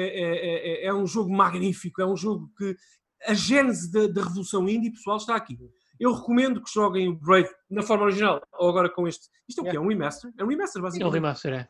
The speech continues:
Speaker 1: É um remaster.
Speaker 2: Eu, eu
Speaker 1: Eh, que
Speaker 2: sinceramente
Speaker 1: joguem
Speaker 2: não,
Speaker 1: este
Speaker 2: eu, eu continuo a achar que o jogo original tem aspecto ótimo, eu não entendo a necessidade deste
Speaker 1: Yep.
Speaker 2: remaster.
Speaker 1: <laughs> Eu também não, eu também não, mas se calhar vão
Speaker 2: Remaster.
Speaker 1: pôr, eh, resoluções quatro K eventualmente. Epá,
Speaker 3: É possível.
Speaker 1: é possível
Speaker 2: É.
Speaker 1: que, que seja o caso. E já agora, este jogo em quatro, se, se estiver em quatro K,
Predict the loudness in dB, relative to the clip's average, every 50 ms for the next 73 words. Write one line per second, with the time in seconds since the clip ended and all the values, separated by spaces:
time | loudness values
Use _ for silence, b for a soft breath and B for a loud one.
0 | _ _ -2 0 2 2 0 0 -2 -6 -6 -2 0 2 2 2 4 4 4 2
1 | 4 4 4 4 6 6 4 2 0 0 -2 -2 -2 -2 -2 -2 -4 -6 -6 -6
2 | -2 -2 0 2 2 2 2 2 2 2 0 0 0 -2 -4 -4 -4 -4 -6 -8
3 | -12 _ _ _ _ _ _ -6 -2 -2 0 0 0 0 -2 0 -2 -2 -2 -2
4 | -2 -4 -4 -2 -4 -4 -2 -2 -2 -4 -4 -6 -6 -4 -4 -4 -4 -4 -4 -4
5 | -2 -2 -4 -2 0 0 2 2 4 2 2 0 4 6 6 6 6 4 0 -2
6 | -2 -4 2 4 6 6 6 6 4 6 6 6 6 6 6 6 4 2 2 2
7 | 2 2 2 2 0 0 0 -2 -2 0 2 2 4 4 4 2 0 0 2 4
8 | 4 4 4 4 0 b b b b b b -4 -2 -2 -2 -2 -4 -4 -4 -4
9 | -4 -6 -6 -4 -4 -4 -4 -4 -8 -6 0 0 0 2 2 -2 -4 -4 -4 -6
10 | -4 -4 -4 -4 -4 0 2 2 2 2 0 2 4 4 6 6 4 2 2 0
11 | -2 -6 -10 _ _ -8 -2 0 2 2 2 0 -2 -8 -14 -14 -14 -16 -18 -18
12 | -20 -20 -20 -20 -20 B B B B B B -2 0 2 4 6 6 8 6 6
13 | 4 0 -6 -4 -2 -2 -2 -2 0 0 2 2 2 2 2 2 2 2 0 -6
14 | -10 -8 -6 -4 -2 0 0 0 -2 -2 0 0 0 0 0 0 -2 -4 -4 -2
15 | -2 -2 -2 -2